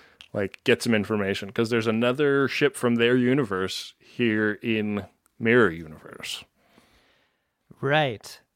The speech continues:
Speaker 2: They find out about this Prime Universe ship in this universe. They also realize that Mirror Universe Discovery is now in Prime Universe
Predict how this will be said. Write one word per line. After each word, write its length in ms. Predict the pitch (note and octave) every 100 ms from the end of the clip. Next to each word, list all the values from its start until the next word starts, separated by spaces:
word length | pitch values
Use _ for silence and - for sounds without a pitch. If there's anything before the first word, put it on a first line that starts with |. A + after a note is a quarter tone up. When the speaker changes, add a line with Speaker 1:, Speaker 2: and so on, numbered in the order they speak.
| _
Speaker 2:
They 100 | F3+
find 280 | E3+ G#3+ A#3+
out 160 | F#3+ F3
about 440 | E3 D#3+ C#3 C3
this 480 | D#3 C#3+ B2+ - - _ _ _ _ _ -
Prime 400 | - E3+ E3+ E3
Universe 420 | D3 C3+ C3+ B2
ship 380 | - C#3 B2+ -
in 200 | C#3+ B2
this 180 | B2 -
universe. 520 | B2+ A#2+ A#2 B2 -
They 220 | - D#3+
also 480 | - E3 D4 - D#4
realize 720 | E3+ D3+ D3 C#3 C3+ C3 B2 -
that 500 | C3 C#3+ C#3 C3+ -
Mirror 420 | C3+ D3 E3 G3+ G3
Universe 520 | F3 F3 D3 D3+ -
Discovery 840 | - C3 - D#3 D#3+ C#3 B2+ B2 C#3+
is 200 | C#3+ C3+
now 280 | C#3+ D3+
in 240 | D3+ D3 D3+
Prime 340 | - D3 D#3+
Universe 680 | C3 A2+ A2 G#2 G#2 - -